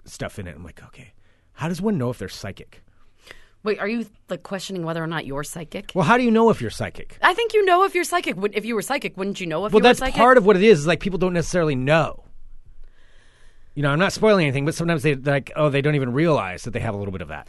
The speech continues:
Speaker 2: That's kind of funny 'cause I'm reading a book. I, I think it might be older.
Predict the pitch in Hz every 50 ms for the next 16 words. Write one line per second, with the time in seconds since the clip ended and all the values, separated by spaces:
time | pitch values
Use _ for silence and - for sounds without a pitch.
0 | - - - 196 202 202 - 247 233 220 214 220 202 170 175 175 190 202 220 208
1 | 208 208 202 190 175 151 170 170 - 185 175 - 180 170 - 220 294 - - 226
2 | 233 220 214 208 208 220 196 - - 139 151 170 160 180 196 214 214 208